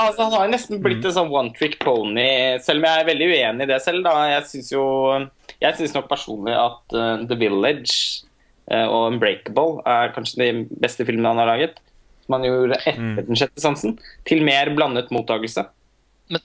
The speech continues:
Speaker 3: men det som er litt fint med Den sjette sansen, er jo at han, at han på en måte, eh, knekker og bøyer litt på, på horrorkonvensjonene. Altså, det er jo så, det er så realistisk og så nært, og tempoet er akkurat så,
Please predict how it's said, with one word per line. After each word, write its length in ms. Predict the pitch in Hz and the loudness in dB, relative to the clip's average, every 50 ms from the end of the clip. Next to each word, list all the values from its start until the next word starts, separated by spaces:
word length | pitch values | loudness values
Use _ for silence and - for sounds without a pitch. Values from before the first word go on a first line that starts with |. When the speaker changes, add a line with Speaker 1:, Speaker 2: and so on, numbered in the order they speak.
| - 156 | -4 -4
Speaker 3:
men 120 | 160 160 | 0 2
det 80 | 156 139 | 2 0
som 140 | - 160 151 | 2 0 0
er 60 | 135 143 | 0 0
litt 80 | - | -2
fint 240 | - - 127 117 104 117 | 0 -2 -2 -2 -2 -2
med 100 | - 135 | -2 0
Den 80 | 131 135 | 0 0
sjette 160 | - 120 - | 0 0 0
sansen, 360 | - - 120 110 - - 160 147 | 0 0 0 0 -2 -2 0 0
er 80 | 123 117 | 0 2
jo 140 | 120 123 135 | 2 0 0
at 240 | - 82 113 123 - - | 0 -2 -4 -2 -2 -2
han, 160 | 123 117 120 117 | -4 -4 -4 -6
at 140 | 120 120 - | -6 -4 -6
han 140 | 123 117 - | -6 -8 -8
på 80 | - 131 | -10 -8
en 80 | 127 | -8
måte, 240 | 113 104 - 117 113 | -6 -4 -2 -2 0
eh, 640 | 113 110 113 - - - - - - 101 85 80 92 226 - - - - - | 0 -2 -4 -8 -12 -12 -12 -10 -8 -8 -8 -10 -12 -10 -10 -10 -10 -2 -2
knekker 480 | - 120 - - - - - - 131 135 131 | -2 0 0 -4 -4 -4 -2 -2 0 0 0
og 60 | 127 139 | 0 0
bøyer 320 | 147 147 127 107 104 101 101 127 | 0 0 0 -2 -2 0 0 0
litt 160 | 151 - - - - | 0 -2 -4 -8 -4
på, 160 | - 120 117 117 120 123 127 127 127 131 131 - 95 117 120 - | -2 0 0 2 2 2 2 2 0 -2 -2 -4 -6 -6 -4 -2
på 140 | 131 131 127 | -2 0 0
horrorkonvensjonene. 1300 | 131 113 107 110 107 107 110 107 107 - - - 131 123 117 117 113 - - - 123 113 113 117 139 160 | 0 0 0 0 0 -2 -2 -6 -8 -10 -6 -2 -2 0 0 0 0 0 0 0 0 -2 0 0 0 0
Altså, 240 | 165 135 120 131 | 0 0 0 0
det 80 | 123 127 | 2 2
er 160 | 113 110 117 | 2 2 2
jo 60 | 117 - | 0 0
så, 140 | - 120 120 117 _ - - - - - - - - - _ _ _ - | 0 0 -2 -2 _ -14 -20 -18 -18 -18 -18 -20 -20 -20 _ _ _ -2
det 140 | - 131 135 | 0 0 2
er 20 | |
så 160 | - - - 135 127 | 2 2 2 2 2
realistisk 640 | 143 151 139 127 113 - - - 151 147 - - 123 | 0 0 0 0 0 -2 -2 -2 -2 -4 -2 0 0
og 40 | - | -2
så 100 | - 131 | -2 0
nært, 540 | 131 127 120 117 131 160 180 190 - - - | 0 0 2 2 2 0 -2 -4 -6 -6 -8
og 140 | 151 151 - - - | -6 -6 -4 -2 0
tempoet 640 | - - 123 113 117 113 110 - - 147 156 160 - | 2 2 2 0 -4 -8 -8 -6 -2 0 2 2 2
er 220 | 131 135 139 - | 2 0 0 -2
akkurat 460 | - - - - - 156 135 139 139 - | -6 -10 -8 -4 -2 0 0 0 0 -2
så, 300 | - - 127 120 135 131 | 0 0 0 0 0 -2